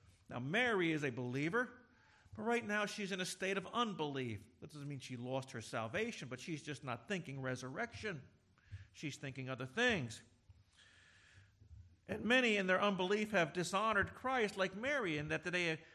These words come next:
identify Christ as a different character than who he is. Well, who is Christ? My friend, that answers the question. If you believe in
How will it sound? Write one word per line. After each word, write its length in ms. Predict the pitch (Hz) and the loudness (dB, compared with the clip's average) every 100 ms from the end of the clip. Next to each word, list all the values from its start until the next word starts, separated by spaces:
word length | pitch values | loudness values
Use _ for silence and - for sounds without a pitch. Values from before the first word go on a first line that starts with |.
| - _ | -20 _
identify 460 | 185 190 226 208 185 | -2 2 4 4 4
Christ 520 | 175 233 226 190 - | 2 4 6 6 4
as 180 | 185 170 | 2 4
a 160 | 170 160 - - - | 2 0 -6 -16 0
different 360 | 240 240 190 | 2 2 -2
character 520 | - 277 277 180 - 180 | 0 2 6 4 4 -2
than 100 | 180 | -2
who 120 | 202 | 0
he 140 | 202 | 2
is. 220 | 254 180 | 2 2
Well, 100 | 151 | 0
who 160 | 151 226 | 0 0
is 100 | 196 | 0
Christ? 520 | - 233 240 175 - | 0 4 6 4 0
My 80 | 165 | -4
friend, 180 | 175 175 | -2 0
that 100 | 196 | 2
answers 300 | 190 190 175 | 2 -2 -10
the 60 | |
question. 420 | 175 202 220 - 143 | -8 -2 -2 -2 -4
If 100 | 170 | -2
you 80 | |
believe 360 | 175 170 185 180 | -2 2 2 2
in 140 | 160 | -2